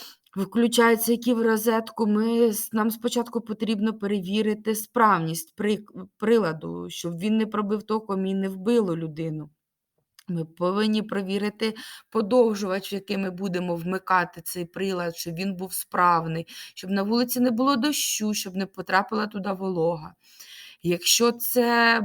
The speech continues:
бензопила, ми обов'язково працюємо в захисних окулярах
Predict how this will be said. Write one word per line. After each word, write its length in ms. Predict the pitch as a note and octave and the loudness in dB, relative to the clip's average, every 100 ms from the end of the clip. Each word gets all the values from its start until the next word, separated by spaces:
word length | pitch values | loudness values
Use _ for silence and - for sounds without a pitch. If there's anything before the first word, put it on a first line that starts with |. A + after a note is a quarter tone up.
| F#3+ | 2
бензопила, 1000 | A#3 G#3+ A3 A3 G#3+ G#3+ G#3+ A#3+ B3 A#3+ | 2 2 -2 -4 -4 2 4 4 4 0
ми 260 | A3 A3+ A3+ | 0 2 0
обов'язково 960 | G3+ G#3 G3+ G#3+ - - G#3 A3+ A3+ | 0 -2 -2 -2 -6 -4 -2 0 -2
працюємо 1040 | A3 G#3 G#3 - G#3+ G#3+ G#3+ G#3+ G#3+ G#3 - - - - _ | -4 -6 -6 -6 -2 0 0 2 0 0 -4 -18 -20 -20 _
в 680 | F3 E3+ E3+ F#3 F#3+ G3+ G3+ | -10 -8 -6 -2 0 0 0
захисних 680 | F#3+ G#3 - - G#3 G#3 G#3+ | -2 -4 -4 -2 0 -2 -4
окулярах 760 | - G3 F#3+ E3+ D#3+ D#3 - | -8 -2 4 4 2 -2 -10